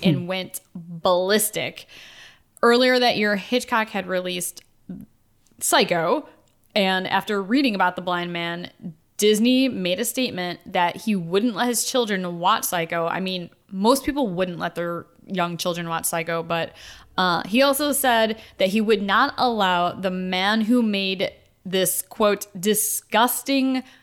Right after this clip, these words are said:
Speaker 1: end quote, movie to ever film a movie in Disneyland. So Lehman ended up quitting because he wasn't able to resolve any of the issues with the plot, and Hitchcock was furious that he'd just given up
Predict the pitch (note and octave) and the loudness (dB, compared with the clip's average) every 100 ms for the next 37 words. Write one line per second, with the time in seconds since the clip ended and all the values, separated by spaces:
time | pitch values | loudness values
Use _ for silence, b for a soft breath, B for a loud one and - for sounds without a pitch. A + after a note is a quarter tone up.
0 | b b - A3+ G#3+ - G3 F#3+ F#3 F3+ | b b -4 0 0 2 2 2 0 2
1 | A3 G#3 F#3 E3+ - F#3+ - G3 F#3+ F#3+ | 2 2 -2 -4 -4 -6 0 0 2 0
2 | F#3+ - - F#3+ F3+ E3+ E3+ F3 G3+ - | -2 -6 -6 -2 -2 -2 -6 -10 -12 -6
3 | F#3+ E3+ E3 E3 E3 D#3+ - E2 - - | -4 -2 -4 -6 -6 -8 -10 -10 -10 -10
4 | - - - - D#3+ - E2 - _ _ | -14 -16 -10 -2 -2 -2 -4 -8 _ _
5 | _ - B B B B B B B - | _ -16 B B B B B B B 0
6 | G#3+ A3+ A#3 A#3 - A3 G#3+ G#3 - - | 2 4 2 0 -2 -2 0 -2 -2 -12
7 | - - C#4+ D4+ D4+ D#4 - A#3 A3+ A#3 | -12 0 2 4 2 0 -2 -2 0 0
8 | G#3+ A3 F#3+ G3 G3+ G3 F#3 F#3 - F3+ | -2 -2 0 -2 -2 -4 -6 -6 -6 -6
9 | F3+ F3+ F3+ - F3+ F3 F3+ - C4+ D4 | 0 0 0 -2 -6 -6 -6 0 0 0
10 | C#4 A#3+ C4 - A3 F#3 F#3 - - F#3 | -4 -6 -10 0 2 4 2 -4 -8 -6
11 | F3 B3 - A3+ G3+ F#3 E3+ - - E4 | -2 -4 -2 -4 -4 -2 -6 -4 2 6
12 | C#4 G#3+ G3+ F#3+ F#3+ F#3+ F#3 F3+ F#3 F3+ | 6 6 4 0 -2 -4 -4 -4 -4 0
13 | A#3 A3+ | 0 0